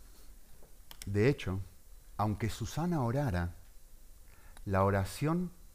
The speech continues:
no sería escuchada porque sería otra arma en su arsenal de control.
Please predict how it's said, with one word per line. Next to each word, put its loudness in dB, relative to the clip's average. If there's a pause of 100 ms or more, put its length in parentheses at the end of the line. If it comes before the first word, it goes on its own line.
(220)
no 6
sería 2
escuchada 2 (560)
porque 0
sería 4 (180)
otra 4 (120)
arma 12 (120)
en 8
su 4
arsenal 6
de 4
control. 4